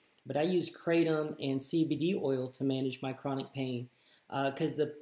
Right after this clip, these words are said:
the pain management system is based on the criminal justice system. Just because you're in pain, they treat you like a convicted criminal. So I think that's, that's pretty crazy, definitely.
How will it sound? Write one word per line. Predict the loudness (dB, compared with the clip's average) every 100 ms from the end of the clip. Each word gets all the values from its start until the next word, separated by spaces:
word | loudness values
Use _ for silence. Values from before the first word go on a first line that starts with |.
| -8
the | -6
pain | -2 2 4
management | 4 4 2 0 -2
system | 0 -2 0 0 0
is | 0 2 0 -2 -8
based | 0 0 0
on | -2 -4
the | -2
criminal | 2 2 2
justice | 2 0 -2 -4
system. | -2 -2 -6 -12 -14 -8
Just | -6 -4
because | -2 -2 0
you're | 0
in | 0
pain, | -2 -2 0
they | -2
treat | -2 -4 -2
you | -2
like | -2 -4 -8 -20 -20 _ -10
a | -6
convicted | 0 2 2 -2 -6 -6 -14 _
criminal. | -2 0 0 -6
So | -10 -8
I | -8
think | -6 -8
that's, | -8 -12 -16 -12
that's | -12 -10
pretty | -8 -8
crazy, | -6 -6 -6 -6
definitely. | -8 -10 -10 -10 -10